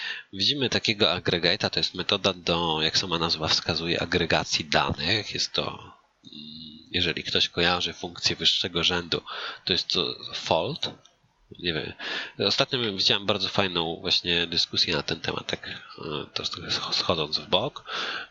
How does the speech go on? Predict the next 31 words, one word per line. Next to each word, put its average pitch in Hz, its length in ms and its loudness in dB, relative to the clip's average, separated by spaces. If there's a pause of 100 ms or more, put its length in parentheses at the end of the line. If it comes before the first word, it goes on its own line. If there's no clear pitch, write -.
em, 80 500 -8
bo 98 320 0
są, 104 180 -2 (240)
są 135 160 2
takie 92 200 2
funkcje 90 340 0
wyższego 82 400 2
rzędu, 82 300 2
jak - 140 -8
fold, 90 380 0
map 82 260 2
i 78 60 -8
tak 71 180 0
dalej. 104 320 2 (640)
I 95 100 0 (500)
lin-, 165 260 0 (320)
metody 139 360 2
linku 131 1000 0 (260)
implementują 135 920 0
je 71 160 2
tak - 240 -8
naprawdę - 540 -4 (140)
i 78 300 -8 (180)
dyskusja 95 400 0
polega 101 280 2
na 98 100 0
tym, 95 160 -6
dlaczego 104 360 2
Microsoft 90 600 0
zdecydował 90 760 2
się, 78 420 2